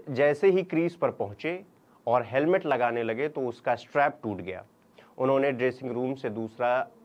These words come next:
हेलमेट लाने का इशारा किया, लेकिन थोड़ा समय लग गया। इस बीच साकिब ने मैथ्यूज के खिलाफ टाइम आउट की अपील की और अंपायर, जिनका नाम है मराइस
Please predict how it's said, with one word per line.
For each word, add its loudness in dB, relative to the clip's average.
हेलमेट -4
लाने -2
का -4
इशारा 0
किया, -6
लेकिन -2
थोड़ा 0
समय -2
लग -12
गया। -18
इस -4
बीच -4
साकिब -2
ने -2
मैथ्यूज -6
के -8
खिलाफ 0
टाइम -4
आउट -6
की -12
अपील -4
की -10
और -4
अंपायर, 0
जिनका -4
नाम -2
है -4
मराइस 0